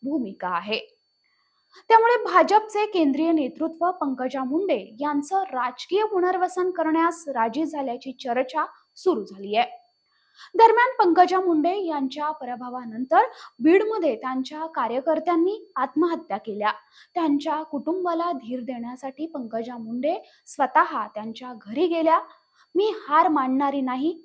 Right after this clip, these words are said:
तुम्हीही हार मानू नका," असं त्यांनी त्यावेळी स्पष्ट केलं. त्यामुळे या सगळ्यांचाच परिणामही येणाऱ्या विधानसभेचं गणित लक्षात घेता पंकजा मुंडे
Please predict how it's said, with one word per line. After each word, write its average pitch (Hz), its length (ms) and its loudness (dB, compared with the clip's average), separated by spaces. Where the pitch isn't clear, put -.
तुम्हीही 302 340 2
हार 294 200 6
मानू 247 260 -6
नका," 277 320 -4
असं 262 240 -2
त्यांनी 262 320 -6
त्यावेळी 247 360 -10
स्पष्ट - 480 -14
केलं. 202 300 -2
त्यामुळे 415 340 6
या 392 180 2
सगळ्यांचाच 311 760 -2
परिणामही 277 760 -4
येणाऱ्या 254 340 -6
विधानसभेचं 240 960 -8
गणित 226 200 -12
लक्षात 208 360 -18
घेता 294 260 2
पंकजा 370 480 4
मुंडे 349 380 2